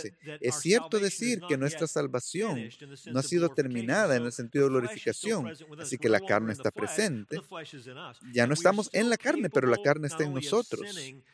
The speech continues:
Speaker 2: Christians are capable
Speaker 1: Somos
Speaker 2: of sinning
Speaker 1: capaces de pecar
Speaker 2: grievously.
Speaker 1: y somos capaces de pecar
Speaker 2: I mean, we
Speaker 1: en
Speaker 2: can sin in
Speaker 1: gran
Speaker 2: ways
Speaker 1: manera.
Speaker 2: that
Speaker 1: Podemos
Speaker 2: amaze, it
Speaker 1: pecar
Speaker 2: amazes us.
Speaker 1: de maneras que nos
Speaker 2: We look
Speaker 1: pueden
Speaker 2: at it and say,
Speaker 1: asombrar.
Speaker 2: "How, how could I have said that?
Speaker 1: ¿Cómo es
Speaker 2: How
Speaker 1: que yo
Speaker 2: could
Speaker 1: pude
Speaker 2: I
Speaker 1: haber
Speaker 2: have
Speaker 1: dicho
Speaker 2: felt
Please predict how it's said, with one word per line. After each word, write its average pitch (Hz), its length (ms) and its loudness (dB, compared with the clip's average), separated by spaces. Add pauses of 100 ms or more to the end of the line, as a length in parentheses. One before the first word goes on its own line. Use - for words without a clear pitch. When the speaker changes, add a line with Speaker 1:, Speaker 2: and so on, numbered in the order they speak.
Speaker 2:
Christians 220 480 -14
are 160 100 -12
capable 170 420 -16
Speaker 1:
Somos 147 220 4
Speaker 2:
of - 40 -10
sinning 196 120 4
Speaker 1:
capaces 196 360 4
de 165 80 0
pecar 180 580 2
Speaker 2:
grievously. - 300 -20
Speaker 1:
y 131 80 -12
somos 139 260 0
capaces 143 480 0
de 120 100 0
pecar 160 440 0
Speaker 2:
I - 40 -14
mean, 131 80 -8
we 107 80 -4
Speaker 1:
en 107 40 -8
Speaker 2:
can 101 140 -10
sin 117 80 0
in 110 40 6
Speaker 1:
gran 139 300 0
Speaker 2:
ways - 180 -8
Speaker 1:
manera. 98 380 -6 (140)
Speaker 2:
that 147 140 -12
Speaker 1:
Podemos 123 360 4
Speaker 2:
amaze, 135 280 -4
it 120 60 -4 (160)
Speaker 1:
pecar 160 360 2
Speaker 2:
amazes 120 260 -18
us. - 240 -20 (440)
Speaker 1:
de 120 180 0
maneras 139 420 2
que 131 120 -2
nos 113 100 -2
Speaker 2:
We - 40 -10
look - 40 -6
Speaker 1:
pueden 127 180 4
Speaker 2:
at 131 80 -2
it - 80 -8
and 113 100 -2
say, 104 80 -6
Speaker 1:
asombrar. 87 300 -4
Speaker 2:
"How, - 160 -12
how 156 60 -14
could 131 120 -18
I 117 100 -16
have 113 80 -20
said - 140 -20 (100)
that? 147 40 -18
Speaker 1:
¿Cómo 180 380 2
es 180 80 0
Speaker 2:
How 147 80 -6
Speaker 1:
que 160 100 6
yo 160 80 6
Speaker 2:
could 156 80 -4
Speaker 1:
pude 165 140 4
Speaker 2:
I - 20 6
Speaker 1:
haber 156 160 4
Speaker 2:
have 147 40 -10
Speaker 1:
dicho 151 340 0
Speaker 2:
felt - 20 2